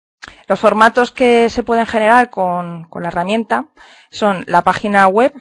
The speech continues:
H T M L, que la puedes colgar en, en cualquier, eh, sitio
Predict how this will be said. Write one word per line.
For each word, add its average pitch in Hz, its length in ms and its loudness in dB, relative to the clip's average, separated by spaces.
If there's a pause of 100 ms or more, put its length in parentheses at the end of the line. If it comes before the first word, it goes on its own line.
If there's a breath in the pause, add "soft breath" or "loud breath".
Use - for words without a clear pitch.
H 196 240 -6
T 190 120 -6
M 190 180 -2
L, 262 180 -2
que 202 100 -6
la 180 100 -2
puedes 180 200 -6
colgar 180 340 0
en, 170 380 -8
en 165 140 -16
cualquier, 170 760 -8
eh, 156 380 -14 (200)
sitio 165 720 -10